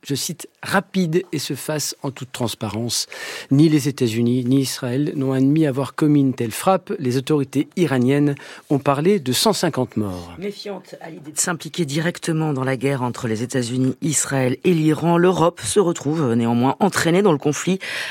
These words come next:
Speaker 2: à la suite des attaques contre Chypre et les alliés occidentaux dans le Golfe.
Speaker 1: Une Europe dont les États membres n'ont pas nécessairement la même approche, avec toutefois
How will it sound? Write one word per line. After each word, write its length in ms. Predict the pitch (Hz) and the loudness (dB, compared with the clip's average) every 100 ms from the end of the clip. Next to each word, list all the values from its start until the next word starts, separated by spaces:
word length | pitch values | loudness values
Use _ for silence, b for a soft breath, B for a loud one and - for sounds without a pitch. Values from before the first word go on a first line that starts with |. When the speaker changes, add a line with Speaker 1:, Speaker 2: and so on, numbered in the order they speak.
| - | 0
Speaker 2:
à 80 | |
la 80 | 127 | 2
suite 260 | 127 - 143 | 2 -2 -2
des 200 | 151 143 | 0 2
attaques 400 | 139 127 123 - | 2 -2 -4 -4
contre 300 | 117 110 120 | -4 -2 -2
Chypre 460 | - - 185 - - | 0 0 0 -4 0
et 100 | 196 | 2
les 200 | 156 135 | 2 2
alliés 180 | 131 143 | 2 0
occidentaux 520 | - - 117 110 - | -2 -4 -2 -2 -2
dans 100 | 131 | 0
le 80 | 117 | 0
Golfe. 320 | 104 107 101 | 0 -4 0
Speaker 1:
Une 160 | 135 143 | 4 4
Europe 240 | 139 151 | 4 0
dont 160 | 120 123 | 0 0
les 160 | 120 | 2
États 200 | 127 127 | 2 2
membres 220 | 123 147 131 | 2 2 0
n'ont 100 | 113 | 0
pas 200 | 135 127 | 0 2
nécessairement 680 | 143 135 139 - 135 135 | 2 0 -2 0 2 2
la 100 | 127 | 2
même 180 | 127 139 | 2 2
approche, 360 | 160 - 220 156 | 0 -2 -2 0
avec 180 | 143 - | -2 -2
toutefois 420 | 170 - 214 | -4 2 2